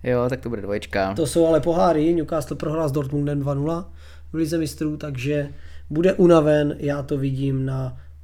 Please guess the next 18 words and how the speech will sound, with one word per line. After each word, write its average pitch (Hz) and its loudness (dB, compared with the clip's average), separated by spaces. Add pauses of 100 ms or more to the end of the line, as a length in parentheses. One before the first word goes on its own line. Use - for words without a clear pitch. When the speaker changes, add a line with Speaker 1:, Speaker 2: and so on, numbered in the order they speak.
(100)
Speaker 2:
dvojku. 139 -4 (480)
<laughs> - -2
Aston - 8
Villa 190 10
Fulham. 180 2 (1300)
Speaker 1:
Eh, 165 8 (140)
hele, 180 4
mně 214 4
ten 226 4
Fulham 220 6
nepřijde 220 2
tak 240 0
kolikrát 190 2
špatnej, 180 2
ale 165 0 (600)
já, 127 -6 (160)
no, 202 -6 (220)
no, 233 -6